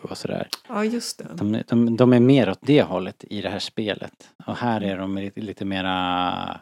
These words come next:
Speaker 1: stormtroopiga. Lite
Speaker 3: Mm.
Speaker 1: Death Trooper-aktiga på något sätt. Jag vet inte, man får inte se hjälmen så tydligt. Man, man, de bara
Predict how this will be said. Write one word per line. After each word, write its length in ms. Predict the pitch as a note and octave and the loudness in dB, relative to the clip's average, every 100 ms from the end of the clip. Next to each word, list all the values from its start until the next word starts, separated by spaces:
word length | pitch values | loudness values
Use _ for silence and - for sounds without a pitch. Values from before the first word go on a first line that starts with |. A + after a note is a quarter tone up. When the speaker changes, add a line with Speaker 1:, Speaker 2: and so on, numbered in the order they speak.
| _ | _
Speaker 1:
stormtroopiga. 840 | - G#2+ F2+ - - G2+ - - - _ _ _ _ | -12 -8 -8 -10 -10 -10 -10 -12 -14 _ _ _ _
Lite 140 | - - | 0 6
Speaker 3:
Mm. 180 | G#3+ G3 | 6 6
Speaker 1:
Death 160 | G#3+ | 2
Trooper-aktiga 840 | - - - - - - - - G2 | -4 -8 -8 -6 -8 -10 -10 -8 -8
på 140 | - | -8
något 120 | G#2+ | -10
sätt. 120 | - - - | -10 -14 -4
Jag 100 | A#2+ | 2
vet 80 | |
inte, 120 | F#3 B2+ | 4 6
man 140 | A#2 | 4
får 120 | - | 6
inte 180 | F3+ C#3 | 4 4
se 340 | - F3 A#3+ A#2 | 0 -2 0 2
hjälmen 360 | E3 A3 C3+ | 2 0 0
så 120 | - | -4
tydligt. 360 | - B2+ B2 B2+ | -4 0 2 4
Man, 200 | C3 C3 | 4 2
man, 240 | - B2+ C3+ | 0 2 6
de 160 | C3+ | 8
bara 440 | D3 E3+ C#3 C3+ | 10 8 8 6